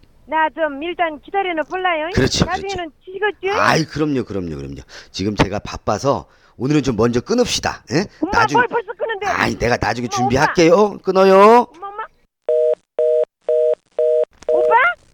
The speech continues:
Speaker 1: 엄마. 아, 이 오빠 금방 지게 여자보다는 전화를 먼저 끊어버려? 아무튼 지간에 여자 알기를 참 알로 보는 오빠요.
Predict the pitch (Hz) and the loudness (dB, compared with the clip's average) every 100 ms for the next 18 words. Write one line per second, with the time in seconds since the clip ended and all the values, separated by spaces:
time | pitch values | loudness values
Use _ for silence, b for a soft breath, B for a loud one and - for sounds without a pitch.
0 | _ _ _ _ _ - 359 381 _ _ | _ _ _ _ _ -20 -18 -18 _ _
1 | _ _ _ _ 294 277 254 240 233 - | _ _ _ _ -10 -8 -8 -8 -8 -10
2 | - 302 285 254 202 233 214 247 269 226 | -14 -6 -6 -6 -8 -8 -4 -4 -4 -4
3 | 226 202 - 277 277 240 220 202 233 196 | -4 -6 -12 -6 -4 -4 -6 -6 -4 -4
4 | 214 480 _ _ _ _ _ _ _ - | -4 -8 _ _ _ _ _ _ _ -4
5 | 359 415 370 392 294 320 330 311 311 330 | 0 0 -2 -10 -10 -4 -2 0 0 0
6 | 339 311 294 233 269 269 - - - - | 0 -2 -4 -8 -10 -10 -10 -20 -16 -14
7 | 262 262 269 320 302 302 294 254 277 269 | -12 -12 -10 -2 0 2 0 -4 -4 -2
8 | 254 220 - 277 240 208 | -2 -4 -2 -2 -2 -4